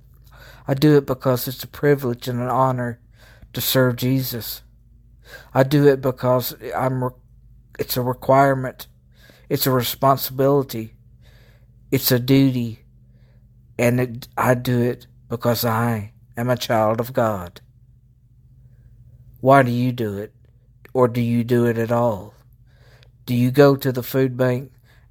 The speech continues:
and donate food or give money? Do you go and help serve at the food bank to those who come to eat? Do you go to the Goodwill or, or Salvation Army and give your old clothes to them?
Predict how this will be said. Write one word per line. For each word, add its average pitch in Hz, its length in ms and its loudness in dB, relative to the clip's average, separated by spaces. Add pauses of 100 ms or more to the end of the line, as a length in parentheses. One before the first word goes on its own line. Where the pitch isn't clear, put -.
(140)
and 120 180 -4
donate 123 440 2
food 127 500 0 (260)
or 127 120 -4
give 127 280 2
money? 127 460 -2 (1120)
Do 131 80 -2
you 123 160 0
go 131 300 6
and 123 120 0
help 123 260 -4
serve 127 640 -2 (640)
at - 140 -10
the - 80 -6
food 127 340 2
bank 123 460 -2 (300)
to 131 100 -4
those 127 380 2
who 127 120 -4
come 131 360 -2
to 123 120 -8
eat? 131 440 -8 (1300)
Do 127 60 0
you 127 160 2
go 135 220 6
to 127 300 -6
the 131 140 -8
Goodwill 131 760 2
or, 127 240 -2
or 123 220 -4
Salvation 127 720 0
Army 131 400 -2 (320)
and 135 220 -4
give 131 200 2
your 131 140 2
old 127 300 0
clothes 131 400 0
to 135 120 -2
them? 127 440 -4